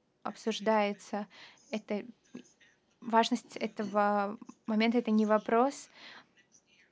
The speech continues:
В ноябре следующего года пройдет заседание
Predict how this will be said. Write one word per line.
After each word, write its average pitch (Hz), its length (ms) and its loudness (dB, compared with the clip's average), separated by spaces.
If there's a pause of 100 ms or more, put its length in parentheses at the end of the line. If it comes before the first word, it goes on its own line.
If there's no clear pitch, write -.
(1400)
В 220 160 -6
ноябре 240 420 6
следующего 220 640 -2
года 233 320 2
пройдет 214 560 -2 (440)
заседание 226 720 2